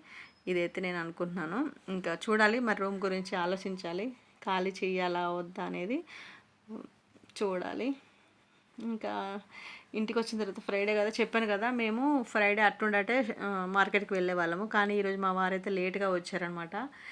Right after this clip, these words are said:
ఇంకా రాలేదు. అప్పటికే నేను ఇక షాప్ దగ్గర నుండి తొందరగా ఇంటికి వచ్చేసాను, ఎయిట్కే వచ్చేసాను కదా.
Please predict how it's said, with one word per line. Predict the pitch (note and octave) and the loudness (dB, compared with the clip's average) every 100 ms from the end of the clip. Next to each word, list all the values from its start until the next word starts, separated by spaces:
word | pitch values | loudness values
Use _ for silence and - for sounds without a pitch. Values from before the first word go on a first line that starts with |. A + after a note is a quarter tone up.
| - - A3 | -18 -6 0
ఇంకా | A3 | 4
రాలేదు. | A#3+ G3+ G3+ F3+ | 6 6 4 0
అప్పటికే | - F3+ G3 F#3 A#3+ | -2 -4 -4 -2 -2
నేను | A#3 G#3+ B3 | 0 -2 -2
ఇక | A3 G3 F#3 | -2 -2 -4
షాప్ | F#3 F#3+ F3+ | 0 2 4
దగ్గర | F#3+ F#3+ F#3+ | 2 0 0
నుండి | G3 | 0
తొందరగా | F#3+ F#3+ G3 | 0 2 2
ఇంటికి | G#3 G3+ G#3+ | 2 2 0
వచ్చేసాను, | A3 G3 G3 F3+ | 0 0 0 0
ఎయిట్కే | F3+ F3+ - G3+ | 0 0 0 -2
వచ్చేసాను | F#3+ F#3 F#3+ F3+ | 0 -4 -4 -2
కదా. | F3+ B3+ | 0 0